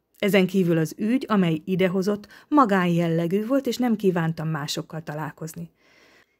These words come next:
Így egyenesen az emeletre mentem, hogy a nyakánál fogva cibáljam elő Brunót, de már nem volt a hálószobában. Ezért visszatértem a földszintre,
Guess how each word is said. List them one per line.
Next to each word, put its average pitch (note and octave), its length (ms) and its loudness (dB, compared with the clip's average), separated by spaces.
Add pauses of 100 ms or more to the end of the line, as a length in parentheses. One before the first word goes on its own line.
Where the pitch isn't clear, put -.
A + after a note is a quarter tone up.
(200)
Így B3 360 2 (120)
egyenesen B3+ 560 2
az G#3+ 240 -4
emeletre F#3 500 2
mentem, G3 400 0 (180)
hogy F3+ 180 2
a F#3 40 6
nyakánál F#3+ 580 2
fogva F3+ 360 -2
cibáljam F3+ 500 0
elő F3+ 220 0
Brunót, G#3 460 2 (200)
de C4 160 0
már A3 200 4
nem G3 240 4
volt E3 200 0
a E3+ 60 -4
hálószobában. E3 920 -4 (360)
Ezért F3+ 320 4
visszatértem F#3+ 680 0
a D#3 60 -14
földszintre, A#3 680 -4